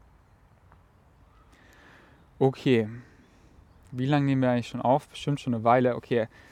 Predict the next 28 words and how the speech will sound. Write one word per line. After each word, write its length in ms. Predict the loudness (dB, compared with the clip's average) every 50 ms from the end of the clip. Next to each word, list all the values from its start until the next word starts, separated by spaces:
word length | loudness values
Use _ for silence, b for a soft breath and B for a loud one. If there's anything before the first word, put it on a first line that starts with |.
| b b b
ich 140 | b -2 0
hab 60 | 2
noch 120 | 0 0 0
so 340 | 2 2 4 4 2 0 -4
viele 340 | -6 -2 2 4 4 4 4
Dinge, 240 | 2 2 2 2 2
mit 160 | 2 0 0
die 140 | -2 -4 -4
ich 80 | -4
über 260 | -2 0 2 2 2 0 -4 -16 _ _ _ _ _ -2
euch 300 | -2 -2 -2 -2 0 2
reden 280 | 2 2 4 2 0
möchte, 540 | 0 0 -2 -4 -6 -4 0 0 0 0 -2
aber 640 | 0 4 4 4 6 6 4 6 6 4 2 0 _ _ _ _ -10
mir 220 | -6 -4 -2 -2 -2
ist 100 | -2 -4
wirklich 340 | -4 -4 -6 -10 -12 -12 -16 -10 -4 -2
richtig, 480 | -2 -2 -2 -6 -8 -8 -8 -6 -2
richtig 340 | -4 -4 -4 -4 -10 -10 -10
kalt. 360 | -4 4 8 8 10 8 8
Ich 100 | 4 -2
bin 160 | -4 -2 0
bestimmt 300 | 0 -2 -2 -4 -4 -4
schon 240 | -2 -4 -4 -4 -6 B B B B B B B B B B B B B B B
drei, 240 | 4 6 6 6 6
vier 140 | 4 -2 -6
Stunden 260 | -4 -4 -4 -4 -2
draußen, 540 | 2 6 6 6 6 4 0 -2 -2 -4